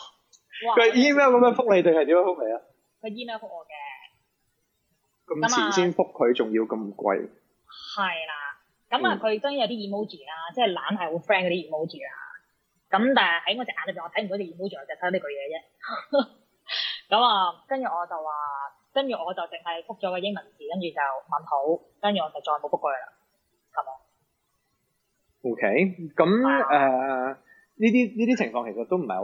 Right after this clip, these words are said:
Speaker 1: 罕有嘅啫，係咪？
Speaker 2: 都唔係好罕有，因為而家佢哋，誒，譬如啲P R firm或者marketing firm呢，佢哋而家搵所謂K O L啦，佢哋多數都係I G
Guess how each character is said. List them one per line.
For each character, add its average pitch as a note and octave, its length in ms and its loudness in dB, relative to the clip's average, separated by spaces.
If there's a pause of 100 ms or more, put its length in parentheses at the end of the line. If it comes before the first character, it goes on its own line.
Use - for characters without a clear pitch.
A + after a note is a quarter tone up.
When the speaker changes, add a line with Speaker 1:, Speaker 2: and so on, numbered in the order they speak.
Speaker 1:
罕 A2 180 -4
有 G2+ 160 -8
嘅 F#2+ 60 -12
啫， G#2 100 -6
係 F#2 60 -8
咪？ F2+ 60 -18 (1300)
Speaker 2:
都 G#4+ 80 6 (500)
唔 G3 60 -6
係 E3+ 80 -6
好 E3+ 160 2
罕 C4 140 2
有， A#3+ 100 2
因 E4+ 80 0
為 A#4 120 -2
而 A3+ 60 -10
家 C4+ 100 2
佢 D#4 120 -2
哋， A3+ 80 -2 (280)
誒， - 40 -8 (120)
譬 - 20 -10 (100)
如 F3 200 -12
啲 G#3+ 80 -4 (100)
P - 60 -8
R B3+ 160 2
firm B3 120 -2
或 F#3+ 120 -2
者 - 80 -20 (440)
marketing A3 360 -4
firm G3 200 -2
呢， G3 60 -8 (180)
佢 - 80 -4
哋 F3+ 80 -4
而 D3+ 160 -12
家 A3 280 2
搵 F3 120 -2 (480)
所 F#3 160 0
謂 E3+ 240 0
K G3+ 80 2
O G3 60 4
L F#3+ 180 2
啦， F#3+ 180 0 (200)
佢 A#3+ 100 4
哋 G3+ 180 0
多 B3 160 2
數 G#3 140 0
都 G3 120 0
係 F3 320 -2
I G3 140 0
G G3 100 -8